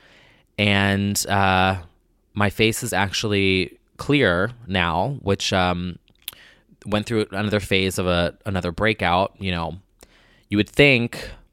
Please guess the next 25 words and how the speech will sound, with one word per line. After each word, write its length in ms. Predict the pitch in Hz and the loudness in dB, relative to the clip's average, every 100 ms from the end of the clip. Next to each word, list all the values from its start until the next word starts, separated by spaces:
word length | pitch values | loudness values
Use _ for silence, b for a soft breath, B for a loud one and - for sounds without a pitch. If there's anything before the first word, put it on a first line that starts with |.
| _ _ - | _ _ -8
because 240 | 98 104 | -4 -2
I'm 160 | 101 95 | -2 -4
fucking 540 | 107 98 101 95 87 _ _ | -4 -2 -2 -4 -6 _ _
ninety-eight 560 | 107 101 104 107 101 92 | -4 -2 0 0 0 0
years 180 | 98 95 | 0 0
old 180 | 101 92 | 0 0
and 140 | 90 | 0
gay, 420 | 107 98 87 92 107 _ _ _ _ _ _ | 2 2 0 -4 -8 _ _ _ _ _ _
um, 260 | 98 82 - - | -6 -6 -8 -12
I'm 120 | 90 | -8
thirty, 420 | 92 82 76 82 b b b b b b b b | -4 -2 -2 -6 b b b b b b b b
that 180 | 107 107 | -2 0
my 100 | 104 | 2
face 260 | 120 110 | 2 0
would 80 | 117 | -2
stop 220 | - 110 | 0 0
break-, 280 | 113 110 - | 0 -4 -2
breaking 280 | 113 117 131 | -2 0 0
out, 280 | 135 85 - _ - | 0 -2 -6 _ -4
um, 340 | 107 101 98 | -2 0 -2
'cause 160 | 107 104 | -4 -4
I'm 80 | 101 | -2
not 220 | 101 - | -2 -4
sixteen 420 | 110 - - 151 | -6 -6 -2 0
anymore. 500 | 123 85 73 69 87 | 0 -2 -6 -10 -14